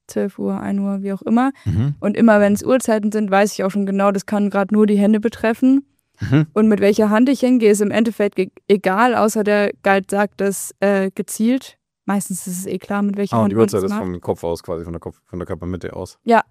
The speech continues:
Speaker 2: Mhm.
Speaker 1: ja. Und, ähm, außer der Guide sagt sowas wie durchkreuzen oder es gibt halt wichtige Stellen, da muss man den Griff mit der rechten Hand nehmen, sonst, ja, verklettert man sich da irgendwie.
Speaker 2: Mhm.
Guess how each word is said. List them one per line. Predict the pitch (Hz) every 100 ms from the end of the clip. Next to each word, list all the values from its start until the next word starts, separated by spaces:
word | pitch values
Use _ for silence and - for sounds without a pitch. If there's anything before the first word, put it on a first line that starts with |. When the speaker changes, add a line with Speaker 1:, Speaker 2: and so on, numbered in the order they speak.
| _
Speaker 2:
Mhm. | 107 135
Speaker 1:
ja. | 214 - _ _ _ _ -
Und, | 220 214 208 - -
ähm, | - 202 202 196 196 190 - -
außer | 214 208
der | 202
Guide | 208 208
sagt | 196 196
sowas | 208 196 190
wie | 196
durchkreuzen | 214 226 - 214 208 - 214 196
oder | 190 196 190 80 - _ 165
es | 202
gibt | 220 226
halt | 202 196
wichtige | 214 208 196
Stellen, | - 208 208
da | 190
muss | 196 226 -
man | 214 214
den | 208 202
Griff | 196 208 208
mit | 196
der | 202
rechten | 208 202 202
Hand | 120
nehmen, | 190 196
sonst, | 185 190 - - _ _ _ _ _
ja, | 190 190 190
verklettert | 196 185 190 214 214
man | 208
sich | 202
da | 214 202
irgendwie. | 208 202 220 214
Speaker 2:
Mhm. | 117